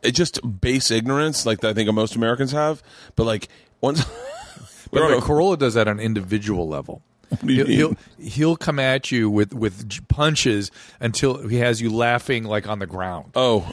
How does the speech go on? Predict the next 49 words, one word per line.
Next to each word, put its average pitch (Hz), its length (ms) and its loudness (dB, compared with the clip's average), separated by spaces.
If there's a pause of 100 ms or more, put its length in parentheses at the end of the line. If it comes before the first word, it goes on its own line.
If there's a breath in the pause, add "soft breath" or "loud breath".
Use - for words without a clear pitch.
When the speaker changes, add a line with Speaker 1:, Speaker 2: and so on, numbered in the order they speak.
(120)
Speaker 2:
But 113 120 -2
he 127 60 0
doesn't 151 200 -2
do, 151 80 2
he 135 80 0
doesn't 147 220 -2
do 143 80 2
it - 80 -4
so 151 220 2
much 135 200 -2
to 123 60 -2
the 113 100 2
big 117 240 0
audience. 101 260 0
He 107 80 0
does 113 140 2
it 113 80 0
with 120 100 2
the 135 60 0
individual. 135 460 0
He'll 110 60 0
just 104 140 -4
keep 143 200 -6
at 123 220 0
you 120 80 -6
and 113 80 -8
at 120 220 0
you 123 100 -4
and 120 120 4
at - 80 -10
you 120 60 -4
too, 139 180 -2 (240 loud breath)
until 127 480 2
you're 117 140 2
just 110 280 -6
like, 107 240 0
you're, 110 160 -4
you're, 107 240 0
you're 104 260 4
crying 113 240 0
for 95 120 -8
mercy. 101 500 0
Speaker 1:
He, 120 300 2
uh, 101 240 2
Ralphie 107 400 0
did 95 180 0
this 95 180 0
one 101 200 0
bit 90 260 0